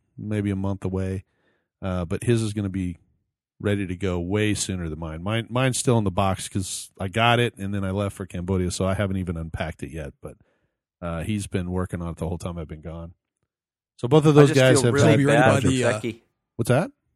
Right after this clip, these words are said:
Speaker 3: So it'll be ready by
Speaker 2: I
Speaker 3: the electric festival, right?
Speaker 2: I
Speaker 3: So, uh, Mike, Mike and I can fly it.
Speaker 1: Uh, no.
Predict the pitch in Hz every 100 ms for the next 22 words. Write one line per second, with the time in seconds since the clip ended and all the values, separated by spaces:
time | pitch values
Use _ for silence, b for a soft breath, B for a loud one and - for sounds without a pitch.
0 | _ _ - 120 123 139 139 131 123 131
1 | - - 107 98 - 101 117 - _ -
2 | _ 123 123 - 113 107 107 107 113 120
3 | 123 _ - 127 120 113 113 110 120 -
4 | 131 131 127 127 90